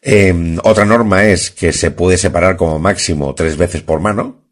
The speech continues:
Si aquello vas acumulando <laughs> dobles, puedes separar tres veces, puedes separar más veces, pero con un máximo de tres. Eh, esto, por ejemplo, sí que cambia a veces mucho de, según el, el juego o la mesa. Y después que puedes doblar sobre cada carta separada.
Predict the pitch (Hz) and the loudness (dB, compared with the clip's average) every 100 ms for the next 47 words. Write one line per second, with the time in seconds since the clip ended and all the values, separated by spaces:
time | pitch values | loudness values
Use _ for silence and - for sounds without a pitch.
0 | _ _ _ _ _ - 67 67 69 65 | _ _ _ _ _ -20 -14 -10 -8 -8
1 | 71 76 71 71 69 85 - 82 92 101 | -8 -10 -8 -8 -2 2 2 4 2 2
2 | 113 - 87 80 78 73 78 85 76 82 | 0 0 0 0 -2 -4 -4 -4 -2 0
3 | 92 135 92 80 71 71 73 80 101 110 | -2 -2 -2 -2 -4 -4 -4 -4 -4 -4
4 | - - - - - 82 76 80 76 82 | -8 -12 -18 -8 0 0 2 0 0 -2
5 | - 90 104 113 147 240 - - - - | -2 0 0 0 -2 -4 -12 -20 -20 -20
6 | - 82 - 90 90 82 76 90 80 78 | -6 -4 -2 -2 0 0 0 -2 -2 -4
7 | 78 92 78 78 85 80 76 98 78 73 | -4 -4 -2 -2 -2 -2 -2 -4 -4 -6
8 | 76 95 92 76 71 - 80 80 73 71 | -4 -2 0 0 -4 -10 -8 -6 -4 -6
9 | 67 67 - - 85 71 69 76 95 107 | -8 -10 -10 0 2 2 0 -2 -2 -4
10 | - - - - - - - - 190 190 | -8 -14 -20 -20 -18 -20 -20 0 2 2
11 | 151 180 139 143 151 127 120 117 135 151 | 2 -2 0 2 4 4 4 4 4 2
12 | 147 117 107 107 107 101 113 113 104 95 | 4 4 4 2 0 0 -2 -2 -2 -2
13 | 85 78 - | -2 -2 -6